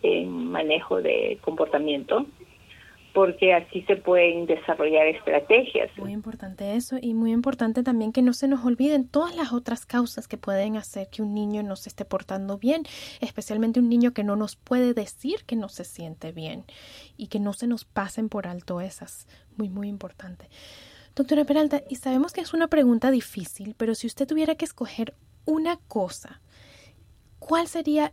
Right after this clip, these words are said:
Speaker 2: como lo más importante para el futuro de un niño con autismo?
Speaker 1: Bueno, en mi opinión, lo más importante es que la familia, you know, le dé un amor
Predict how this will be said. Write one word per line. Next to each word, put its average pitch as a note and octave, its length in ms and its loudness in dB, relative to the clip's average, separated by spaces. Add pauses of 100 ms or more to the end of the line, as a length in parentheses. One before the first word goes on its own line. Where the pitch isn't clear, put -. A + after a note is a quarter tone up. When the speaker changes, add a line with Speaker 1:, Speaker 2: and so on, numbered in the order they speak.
Speaker 2:
como B3 220 4
lo A#3 100 4
más C4 300 2
importante A3+ 720 0
para G3 160 0
el F#3+ 80 -2
futuro D4 580 4
de A#3+ 80 2
un G#3 140 0
niño G3+ 220 0
con G#3 140 2
autismo? - 520 -6 (400)
Speaker 1:
Bueno, B3 340 4
en A3+ 200 4
mi A3+ 100 4
opinión, A#3+ 580 4
lo A3+ 140 6
más G#3+ 320 6
importante A3+ 1040 2 (140)
es G3 460 4 (400)
que G3 260 4
la F#3 180 4
familia, F#3+ 1000 4 (580)
you G#3+ 100 -2
know, F#3 180 0
le G3 200 4
dé F#3 440 4
un F#3+ 220 -2
amor F#3 500 2